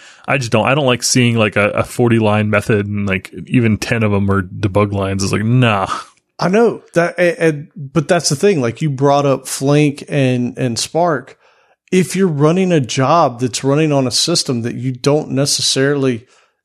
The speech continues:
Speaker 2: you, you can't see what's going on, you need that crazy amount of logging when something goes wrong. Otherwise, you got nothing to go off of.
Speaker 1: What would go wrong? I mean, if it compiles, it's gonna run, right?
Speaker 2: <laughs> Right.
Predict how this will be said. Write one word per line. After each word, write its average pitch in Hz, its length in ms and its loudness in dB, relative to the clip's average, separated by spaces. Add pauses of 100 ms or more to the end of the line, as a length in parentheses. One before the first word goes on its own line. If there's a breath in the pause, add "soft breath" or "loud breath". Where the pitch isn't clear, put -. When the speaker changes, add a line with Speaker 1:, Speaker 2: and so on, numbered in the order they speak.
Speaker 2:
you, 139 100 -2
you 156 220 -4
can't 175 340 0
see 139 320 0
what's 160 260 0
going 143 320 0
on, 160 300 -2 (400)
you 185 260 2
need 160 380 2
that 120 220 0
crazy 131 400 2
amount 123 240 0
of 117 80 -6
logging 147 420 2
when 120 140 -4
something 139 400 0
goes 120 280 -2
wrong. 147 500 2 (1200 soft breath)
Otherwise, 156 460 2
you 165 60 -2
got 151 180 2
nothing 143 300 0
to 120 80 -4
go 151 260 0
off 107 200 -4
of. 113 280 -14 (320)
Speaker 1:
What 208 180 0
would 185 100 0
go 196 140 2
wrong? 170 220 2
I 123 40 -2
mean, 123 140 2
if 139 140 -2
it - 40 -20
compiles, 151 500 -2
it's 104 120 -8
gonna 110 240 -4
run, 127 240 -2
right? 117 280 -2
Speaker 2:
<laughs> - 500 -2
Right. 123 340 -2